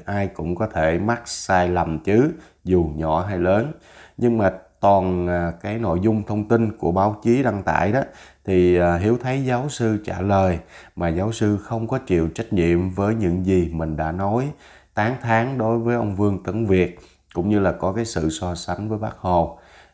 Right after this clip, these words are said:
Thì ông cho rằng là ông không có biết gì hết, thưa vị khán giả. À, còn cái, à, video clip đó thì, à, bị cắt ghép, à, đổ thừa cho người khác, đổ thừa cho dân mạng.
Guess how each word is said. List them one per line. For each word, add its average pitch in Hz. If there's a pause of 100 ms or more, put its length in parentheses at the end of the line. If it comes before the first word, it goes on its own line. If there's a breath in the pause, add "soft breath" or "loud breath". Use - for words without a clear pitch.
Thì 82
ông 90
cho 92
rằng 82
là 80
ông 87
không 87
có -
biết 113
gì 90
hết, 92
thưa 92
vị 87
khán 92
giả. 87 (500 loud breath)
À, 110
còn 82
cái, 104
à, 98
video 92
clip 113
đó 110 (320)
thì, 82
à, 76 (280)
bị 82
cắt -
ghép, 127 (400 loud breath)
à, 110
đổ 82
thừa 87 (120)
cho 90
người 87
khác, 110 (440 loud breath)
đổ 87
thừa 85
cho 87
dân 87
mạng. 85